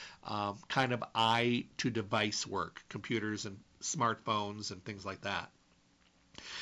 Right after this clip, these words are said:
They also have the Chirpin' Slurpin' Lemonade, which is a little bit more sweet tart. Uh, they also have the, um, citrus high potency fish oil, uh, which is a little bit more kind of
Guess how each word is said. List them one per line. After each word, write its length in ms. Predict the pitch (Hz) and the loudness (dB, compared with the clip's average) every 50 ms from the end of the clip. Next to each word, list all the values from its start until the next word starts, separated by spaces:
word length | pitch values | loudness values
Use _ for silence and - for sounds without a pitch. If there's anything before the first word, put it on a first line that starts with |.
| - - - | -10 2 6
They 100 | 170 175 | 10 12
also 240 | 170 175 170 - 196 | 12 10 10 10 8
have 220 | 151 160 151 127 | 8 8 8 8
the 60 | 135 127 | 6 4
Chirpin' 340 | - - 160 156 - - 135 | 8 8 8 8 8 6 2
Slurpin' 440 | - - - 143 131 135 135 120 | 2 6 6 6 6 6 4 2
Lemonade, 520 | 113 123 127 131 147 139 143 147 151 151 135 | 4 4 6 6 6 6 8 8 8 6 6
which 160 | 120 123 - | 4 4 4
is 140 | 143 120 120 | 2 4 4
a 60 | 123 | 4
little 240 | 120 120 120 127 120 | 6 6 6 6 6
bit 200 | 113 123 120 107 | 4 2 0 0
more 300 | 117 120 120 120 120 120 | 2 2 4 4 4 4
sweet 420 | - - - 139 139 143 135 - | 2 0 2 2 2 2 2 0
tart. 520 | - - - 123 120 147 175 - - - - - - - - - - - - | 0 6 8 8 8 8 6 4 0 0 0 -4 -12 -14 -14 -14 -14 -12 -2
Uh, 240 | - 113 113 113 113 | 2 4 6 6 6
they 140 | 110 117 117 | 6 6 6
also 300 | 117 120 117 - - 123 | 6 6 6 4 2 4
have 180 | 120 127 117 113 | 4 4 4 2
the, 260 | 120 113 110 - 104 | 0 0 0 0 -2
um, 280 | 104 104 107 104 104 - - - - | 0 0 0 -2 -4 -10 -16 -20 -10
citrus 520 | - - - - 165 160 - - 147 135 - | -4 0 4 6 6 6 8 6 6 6 6
high 180 | - 127 127 | 6 4 4
potency 440 | 123 - 135 127 120 127 120 - 131 | 4 4 2 0 0 0 0 0 0
fish 300 | 123 - 135 123 - - | 4 4 4 4 6 4
oil, 380 | 131 127 135 135 143 151 151 - - - - - - | 6 8 8 8 8 6 4 0 -8 -16 -20 -8 0
uh, 160 | 120 117 117 | 2 4 4
which 160 | 113 120 - | 4 4 2
is 140 | - 131 117 | 2 2 2
a 60 | 123 | 4
little 180 | 131 139 143 135 | 6 8 8 8
bit 180 | 131 135 131 127 | 6 4 2 2
more 360 | 127 123 123 127 127 127 127 | 2 2 4 6 6 6 4
kind 320 | - - 131 123 123 123 | 2 0 0 2 4 4
of 120 | 120 117 | 2 0